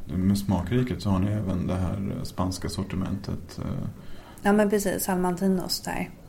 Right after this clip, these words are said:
Speaker 1: Mm.
Speaker 2: Mm.
Speaker 1: Och det är, jag vet inte hur många produkter det är i det sortimentet, men det är
Speaker 2: Det varierar lite. Vi, vi försöker ju ha det som oft-, oftast efterfrågas. Och, eh, det är det vi försöker hålla oss i lager med.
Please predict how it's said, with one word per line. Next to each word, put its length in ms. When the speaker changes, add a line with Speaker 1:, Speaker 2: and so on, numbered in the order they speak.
Speaker 1:
Mm. 120
Speaker 2:
Mm. 180
Speaker 1:
Och 160
det 120
är, 140
jag 80
vet 180
inte 140
hur 80
många 140
produkter 460
det 60
är 180
i 40
det 260
sortimentet, 640
men 200
det 140
är 180
Speaker 2:
Det 180
varierar 600
lite. 460
Vi, 400
vi 140
försöker 420
ju 80
ha 300
det 240
som 420
oft-, 320
oftast 480
efterfrågas. 960
Och, 480
eh, 180
det 80
är 140
det 120
vi 100
försöker 400
hålla 280
oss 280
i 80
lager 360
med. 240